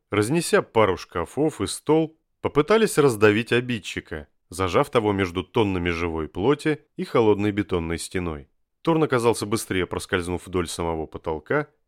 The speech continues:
и отмахнувшись от обстрела костяными лезвиями. Те оставили на броне россыпь царапин, но в этот раз обошлось без существенных ран. Длинная очередь автоматического орудия, отработавшего откуда-то с улицы,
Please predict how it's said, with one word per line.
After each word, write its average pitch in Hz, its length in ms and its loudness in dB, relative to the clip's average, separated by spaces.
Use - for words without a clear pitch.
и 139 60 -2
отмахнувшись 147 720 -2
от - 100 -2
обстрела 110 440 -2
костяными 95 560 -6
лезвиями. 78 640 -4
Те 98 180 2
оставили 85 460 -2
на 87 140 -2
броне 131 280 0
россыпь 156 440 -2
царапин, 101 640 0
но 87 140 -4
в 104 80 2
этот 156 200 0
раз 170 220 0
обошлось 123 400 0
без 151 200 -4
существенных 92 760 -6
ран. 82 340 -4
Длинная 147 420 0
очередь 113 400 0
автоматического 101 840 -2
орудия, 92 280 -2
отработавшего 92 720 -2
откуда-то 85 440 -10
с - 160 -8
улицы, 135 480 0